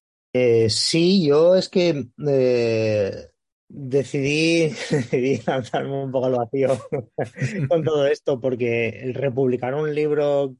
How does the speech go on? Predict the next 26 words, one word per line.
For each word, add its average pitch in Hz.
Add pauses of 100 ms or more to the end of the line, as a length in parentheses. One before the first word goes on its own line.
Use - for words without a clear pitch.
que 143
había 131
salido 139
hacía 135
tan 139
poquito, 135
creo 127
que 127
había 127
salido 127
en 127
dos 123
mil 123
dieciocho, 120
si 131
no, 113
si 110
no 120
me 117
equivoco, 113 (680)
eh, 123
volver 113
a 120
publicarlo 139
otra 139
editorial, 131